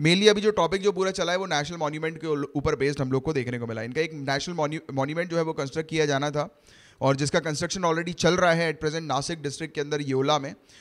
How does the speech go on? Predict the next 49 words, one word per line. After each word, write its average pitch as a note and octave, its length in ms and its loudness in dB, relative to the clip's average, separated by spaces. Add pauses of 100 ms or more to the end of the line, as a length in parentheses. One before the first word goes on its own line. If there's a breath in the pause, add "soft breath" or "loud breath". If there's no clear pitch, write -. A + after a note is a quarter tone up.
(160 loud breath)
तो D#3 60 4
अभी E3 180 6
क्या G3+ 120 10
हुआ G3 160 10
है F#3+ 60 8
गाइस, F#3+ 180 0
अभी F3 160 0
हम E3+ 140 -2
लोग F3 120 -2
को F3+ 100 -4
देखने D#3+ 240 -4
को E3 80 -10
मिला E3 140 -2
कि E3+ 120 -4
एक E3 160 -8
पीआईएल D#3 420 2
फा-, D3+ 420 0
फाइल D3+ 200 2
हुई D3 160 4
थी, D3+ 340 -6
तो D3 120 0
जिसमें C#3+ 280 -4
कहा D3 140 2
गया D3+ 140 0
था D#3 100 -6
कि E3+ 120 -10
इनका D3 420 -2
जो F3 340 -4 (280 soft breath)
नेशनल D3 300 2
मॉन्यूमेंट F3+ 440 -4
जो F3+ 120 -4
है, D#3+ 240 -4
जो C#3+ 100 -6
कंस्ट्रक्ट D3+ 360 -4
किया E3+ 200 2
जा D3+ 160 4
रहा D#3 100 4
है, C#3 80 0
तो - 140 -12
उस D3+ 200 -8
कंस्ट्रक्शन E3+ 520 -4
को F#3 320 -2
हटाकर D#3 440 0
दूसरी D#3+ 320 -8
जगह D3+ 220 -2
जो D3 80 -2
है C3 60 -2
वो D#3 100 -4
लगाओ। G#2+ 280 -6